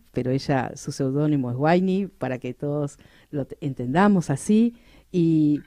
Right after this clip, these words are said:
cómo vas a, vas a pasar vos este veintiuno de septiembre?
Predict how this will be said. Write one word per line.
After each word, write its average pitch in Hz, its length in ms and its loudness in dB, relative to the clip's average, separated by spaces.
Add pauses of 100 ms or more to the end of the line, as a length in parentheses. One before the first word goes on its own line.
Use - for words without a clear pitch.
(140)
cómo 277 300 8
vas 175 300 2
a, 165 80 2
vas 180 220 2
a 190 40 2
pasar 147 280 0
vos 190 260 4
este 156 220 0
veintiuno 143 340 0
de 139 60 0
septiembre? 127 580 -6